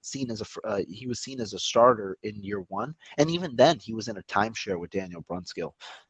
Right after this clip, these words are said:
Every other player, Trent Williams, obviously, he was a stud.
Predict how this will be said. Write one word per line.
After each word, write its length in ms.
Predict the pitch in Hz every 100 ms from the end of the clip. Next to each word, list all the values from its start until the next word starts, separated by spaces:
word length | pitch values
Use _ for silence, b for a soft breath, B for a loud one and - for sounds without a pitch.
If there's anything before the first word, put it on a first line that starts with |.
| -
Every 320 | 151 180 196
other 160 | 147 127
player, 400 | - 120 87 69 _ _ _ _ _ _ _ _ _ _ -
Trent 300 | - 147 143
Williams, 440 | 123 117 98 - -
obviously, 540 | 123 113 110 - 101
he 220 | 95 -
was 140 | 110 -
a 60 |
stud. 360 | - - 82